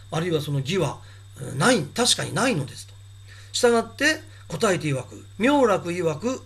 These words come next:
明かさずとおっしゃっておりますと。ここで妙楽曰くとおっしゃったのは、大聖人様が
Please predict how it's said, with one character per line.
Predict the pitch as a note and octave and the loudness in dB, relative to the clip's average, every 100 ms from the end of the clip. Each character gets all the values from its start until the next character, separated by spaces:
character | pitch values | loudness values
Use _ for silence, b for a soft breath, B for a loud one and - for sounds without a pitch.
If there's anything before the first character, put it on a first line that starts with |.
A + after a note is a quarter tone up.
| C#3+ | -8
明 | |
か | C#3+ | -4
さ | D#3 D3 | -2 -4
ず | C#3+ - - B B B | -6 -12 -20 B B B
と | C#4+ C#4+ - - | 0 0 -2 -4
お | E3 | -2
っ | C#3+ | -2
し | - | -4
ゃ | D#3 | -4
っ | |
て | C#3 - | -6 -2
お | B3+ | -2
り | C#3 | -2
ま | A#2+ | -6
す | A#2 | -14
と。 | - - - - B B B | -16 -20 -20 -20 B B B
こ | - | -4
こ | A#3 C4+ | -2 2
で | C4+ D#3+ - B B - | 4 4 -2 B B -12
妙 | F#3+ C4 D#4 D4 | 0 2 4 2
楽 | A3+ G3 F3+ | 0 -2 -4
曰 | F3+ G3 | -2 0
く | D3 | -2
と | - F3+ | -2 -2
お | |
っ | |
し | D3 - | 0 -2
ゃ | D#3+ | -4
っ | |
た | - | -4
の | C#3 C3 | -6 -2
は、 | D#3+ C3 - - B B D#3 | -2 -2 -8 -20 B B 0
大 | G#3+ A#3 | 2 2
聖 | C#4 C4+ | 2 0
人 | G3+ E3 | -2 -2
様 | E3 D3 | -2 -2
が | D#3+ F#3 | 0 -2